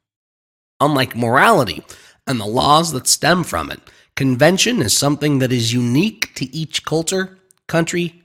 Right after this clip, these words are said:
tribe, what have you. Some people don't wear shoes indoors. Some people still take off their hats when they say hello.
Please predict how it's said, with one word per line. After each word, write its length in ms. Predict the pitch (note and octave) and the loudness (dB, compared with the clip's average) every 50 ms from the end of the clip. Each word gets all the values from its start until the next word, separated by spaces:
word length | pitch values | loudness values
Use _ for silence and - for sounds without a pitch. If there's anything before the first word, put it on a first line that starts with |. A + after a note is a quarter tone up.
| _ - | _ -14
tribe, 600 | - - - E3 D#3 D3+ D3 C#3+ C#3 D3 C#3+ - - - _ _ | -8 -2 2 4 4 6 4 4 2 0 -4 -6 -14 -20 _ _
what 140 | - C3 A#2+ | -8 -6 -4
have 300 | G#2+ - C3 C3+ C3+ G#2+ | -2 0 0 0 0 0
you. 220 | G2+ F2 E2 E2+ - _ _ - _ _ _ - | -4 -6 -8 -10 -14 _ _ -20 _ _ _ -4
Some 260 | - - D3 E3 E3+ | 0 2 2 2 0
people 360 | D#3+ - E3 E3+ D#3 C#3 C#3+ | 0 -4 -4 -4 -2 -2 -2
don't 320 | C#3 B2+ B2+ B2+ C#3 - - | 0 2 0 0 0 0 0
wear 200 | B2 C#3 C#3+ B2 | 2 2 2 2
shoes 380 | - - - G#2 F2+ E2 D2+ | 0 -2 -4 -4 -4 -4 -2
indoors. 580 | A2 B2 C3 C3+ F#3 A3+ A#3+ D3 C2 - - - - _ - _ _ _ _ - | -2 0 0 2 2 4 2 2 0 -4 -8 -10 -12 _ -20 _ _ _ _ -6
Some 220 | - - A#3+ C#4 | -4 -2 -2 -2
people 300 | - - A3 G#3+ G#3 G3 | -2 -4 -6 -4 -4 -4
still 240 | - - - F3 F3 | -4 -4 -2 -4 -4
take 300 | E3+ - - - C3 - | -4 -4 -2 -2 0 4
off 240 | D3 C#3 B2 - - | 4 4 4 2 -2
their 140 | A2+ A#2+ - | -2 -2 -2
hats 480 | - - - F#2 F#2+ G2+ - - - - | -2 -4 -2 2 2 2 2 2 -2 -2
when 140 | G2 F#2+ | -2 -2
they 100 | G2 G#2 | -2 0
say 220 | G2+ - - E2 C#2+ | 0 0 0 0 -2
hello. 600 | - - F#2 F#2+ A2+ B2+ C3 A2+ E2 D2 - | -4 -4 -4 0 4 4 4 4 4 0 -8